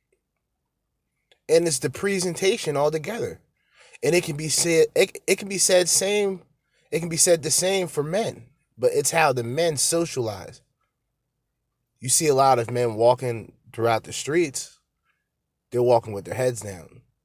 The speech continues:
hands in their pocket. You see a good portion of men today, I walk with my head up, not just out of pride, but just out of awareness of what's going on around me.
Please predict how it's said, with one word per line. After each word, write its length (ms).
hands 320
in 100
their 120
pocket. 440
You 140
see 420
a 80
good 240
portion 380
of 100
men 180
today, 460
I 140
walk 420
with 120
my 160
head 220
up, 180
not 240
just 220
out 140
of 120
pride, 480
but 120
just 240
out 180
of 80
awareness 540
of 80
what's 180
going 300
on 160
around 340
me. 120